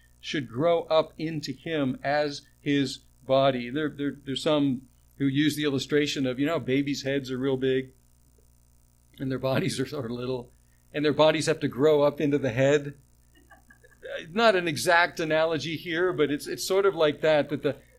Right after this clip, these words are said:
the body of, of Christ is, is, is small and, and it needs to grow up into the, the, the, the size of the,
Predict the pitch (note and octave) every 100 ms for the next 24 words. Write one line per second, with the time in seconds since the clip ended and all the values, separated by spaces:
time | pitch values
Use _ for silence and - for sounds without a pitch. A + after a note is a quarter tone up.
0 | _ D3+ B2+ E3 D#3+ F3+ F#3 F3+ D3 C3+
1 | - - - C3+ - E3+ E3+ E3 D#3 -
2 | D3 C3+ B2 - - - _ - D3 D3+
3 | D3+ C3+ B2+ E3+ - - D#3+ E3 E3 D#3+
4 | D3+ C#3+ C#3+ C#3+ C#3+ D3+ E3+ - D3+ -
5 | D3+ E3 D#3+ D#3 D3+ E3 F3+ F3 - D3+
6 | C#3+ C3+ B2 - _ _ - C3+ - -
7 | C#3 C3+ C3+ - D#3 F#3+ G#3 F3 C#3 -
8 | C#3 A#2 B2